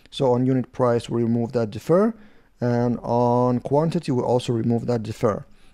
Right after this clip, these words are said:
Now if we refresh our page, let's have some item name, quantity two, for example, or twenty-one, unit price is one two three, and as you can see, it's automatically calculated.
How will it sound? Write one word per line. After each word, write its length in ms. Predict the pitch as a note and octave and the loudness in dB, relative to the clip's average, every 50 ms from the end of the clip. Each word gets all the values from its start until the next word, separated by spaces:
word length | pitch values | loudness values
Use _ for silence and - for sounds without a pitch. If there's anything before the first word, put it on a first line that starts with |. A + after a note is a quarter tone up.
| - _ | -18 _
Now 260 | - C3+ C#3+ C#3 C3+ | -2 2 4 4 4
if 120 | B2 - - | 4 2 2
we 80 | B2 | 2
refresh 400 | A#2 A2+ - - B2+ A#2+ A2+ - - - | 2 0 2 2 2 2 2 -2 -4 -2
our 180 | - A#2+ A#2 | 0 0 0
page, 640 | A2+ - A2+ G#2 G#2 A2 C#3 F#3+ G3+ - - - - - - - - | 0 -2 -4 -2 -2 0 0 0 0 -2 -6 -10 -14 -20 -20 -14 -4
let's 300 | - C3 C3 A#2+ - - | -2 0 0 0 -2 0
have 500 | - B2 B2 A#2+ A#2+ A2+ - - - - - - - - - - _ | 0 2 2 2 2 0 -2 -8 -18 -20 -20 -20 -20 -20 -20 -20 _
some 280 | - - - A#2 A2 A2 | -6 -2 0 2 2 4
item 400 | A2 A2+ A2 - A#2 A2 A2 A#2 | 2 2 2 0 0 0 2 2
name, 260 | C3+ D#3 F3+ G3 F#3+ | 2 2 2 2 2
quantity 600 | - - - B2+ B2 B2+ B2 - - - - A#2 | 0 0 2 4 4 4 2 0 -2 -6 -8 -8
two, 320 | A2+ - - - C3+ D3 D3+ | -8 -6 -2 0 0 0 0
for 180 | - G3 F#3+ | 2 2 2
example, 460 | F#3 D#3+ D#3 F#3+ F#3+ F#3 F3+ - F#3+ F3 | 2 2 2 2 2 4 4 2 0 0
or 180 | - - B2+ | 2 0 -2
twenty-one, 800 | - - - C3+ A#2+ A#2 - A#2+ A#2 A#2 C3+ D#3+ F#3 G3+ F#3+ - - _ _ _ | -2 -2 -2 0 0 0 0 -2 0 0 2 2 4 2 2 0 -4 _ _ _
unit 380 | - B2+ C3 C3 B2+ A#2+ - | 0 2 4 4 4 2 2
price 320 | - C3 C3 C3 C3 - - | 2 4 4 6 4 2 0
is 100 | A#2 A#2 | -2 -2
one 240 | A2+ B2 B2 A#2+ A2+ | 0 2 2 2 0
two 160 | - B2+ G#2+ | 0 -4 -6
three, 400 | - - C#3 D#3+ F#3+ G#3+ A3+ - - - - - - - _ _ - | -4 -2 0 2 2 2 2 0 -2 -10 -20 -20 -20 -20 _ _ -2
and 100 | B2+ B2+ | 0 2
as 220 | B2+ B2 B2 A#2 | 2 2 2 2
you 80 | A#2+ A2+ | 0 -2
can 220 | - C3 B2+ C3 | 0 0 0 0
see, 260 | - - F3+ F#3 F3 | 0 0 0 -2 0
it's 200 | - - C3 - | -2 -6 -8 -6
automatically 720 | - B2+ A#2+ - C3+ B2 B2+ B2+ B2+ - A#2+ - B2+ A#2+ A#2 | -4 -6 -2 0 0 2 2 2 2 0 -2 -4 -4 -4 -2
calculated. 720 | - A2+ A2+ - - A#2+ A#2+ A#2 B2 A#2+ - - - | 0 -2 -2 -2 -4 -4 -4 -4 -6 -8 -10 -14 -16